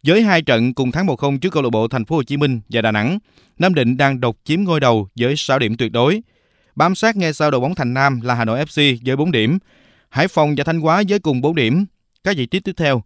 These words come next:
lần lượt thuộc về những đội đã có ba điểm, gồm câu lạc bộ Công an Hà Nội và Bình Định.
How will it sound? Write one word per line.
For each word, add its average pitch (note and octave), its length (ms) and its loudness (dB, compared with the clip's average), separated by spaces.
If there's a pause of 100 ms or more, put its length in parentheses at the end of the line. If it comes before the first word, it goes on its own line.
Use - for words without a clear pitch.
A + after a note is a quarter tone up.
(160)
lần C#3 180 2
lượt C3 180 -2
thuộc C3+ 200 -2
về B2+ 200 0
những A#2+ 160 0
đội A#2 260 2
đã A#2 140 -4
có E3+ 120 -2
ba D3+ 180 0
điểm, B2+ 380 0
gồm B2+ 200 0
câu D#3 120 0
lạc A#2+ 120 -2
bộ A#2 180 2
Công C#3 160 -2
an C3+ 100 -2
Hà A#2+ 120 -2
Nội G#2 280 0
và A#2 60 0
Bình A2 140 -4
Định. A2+ 240 2